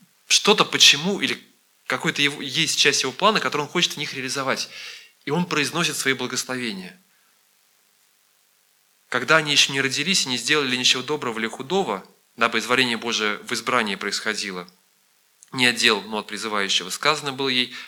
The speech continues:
больше будет в порабощении у меньшего. Как и написано: Иакова я возлюбил, а Исава возненавидел». Да, то есть, а, уже тогда у Бога есть свой, свой замысел для одного, для другого, Он знает, как это будет, и у Него есть благословение для них.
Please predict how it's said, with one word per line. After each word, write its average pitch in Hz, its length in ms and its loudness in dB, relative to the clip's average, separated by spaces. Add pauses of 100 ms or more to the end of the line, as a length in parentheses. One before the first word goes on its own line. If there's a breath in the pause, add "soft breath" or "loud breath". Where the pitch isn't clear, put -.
(140)
больше 147 480 4
будет 135 260 -6
в - 80 -12
порабощении 120 600 0
у 123 80 -8
меньшего. 92 580 -2 (920 soft breath)
Как 113 180 2
и - 40 -6
написано: 117 440 -2
Иакова 123 420 0
я 104 160 0
возлюбил, 107 460 -6
а 98 80 -4
Исава 107 300 -6
возненавидел». 98 680 -10 (680 loud breath)
Да, 107 160 -8
то 113 100 -10
есть, - 300 -6
а, 117 440 0 (160)
уже 139 200 0
тогда 151 240 0
у 165 80 -2
Бога 147 240 -4
есть 147 260 -2
свой, 127 260 -6
свой - 360 -10
замысел 123 400 -4
для 101 140 -4
одного, 110 340 -8
для 117 100 -12
другого, 110 400 -10
Он 113 60 -12
знает, 113 280 -8
как 117 220 -2
это - 140 -14
будет, 160 360 -12 (800 loud breath)
и - 60 -20
у 117 60 -16
Него 135 180 -8
есть 139 240 -4
благословение 113 580 -10
для 110 140 -12
них. 92 320 -16